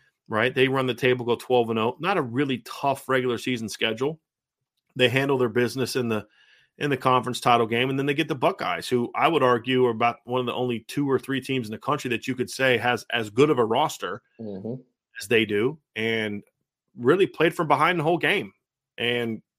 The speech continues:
Speaker 1: did what they needed to do. When, when it was money, that's the team that made the money plays, not the Buckeyes. And so
Speaker 2: Absolutely.
Speaker 1: it just, great story how they got here. Uh,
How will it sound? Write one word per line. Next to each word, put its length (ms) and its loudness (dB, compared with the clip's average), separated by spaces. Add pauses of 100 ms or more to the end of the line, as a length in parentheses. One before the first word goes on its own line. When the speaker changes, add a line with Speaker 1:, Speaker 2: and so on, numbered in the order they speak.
(120)
Speaker 1:
did 140 0
what 100 -10
they 80 0
needed 300 0
to 60 -14
do. 380 -2
When, 300 -6
when 160 -4
it 60 -2
was 120 -6
money, 460 2 (1300)
that's 240 0
the 60 -6
team 180 0
that 80 -2
made 160 4
the 80 -2
money 220 -2
plays, 340 -6
not 140 -6
the 80 -16
Buckeyes. 580 -10
And 100 -14
so 140 4
Speaker 2:
Absolutely. 380 -6 (440)
Speaker 1:
it 140 2
just, 320 -4
great 320 2
story 380 4
how 160 2
they 80 0
got 280 2
here. 360 -2 (100)
Uh, 240 -8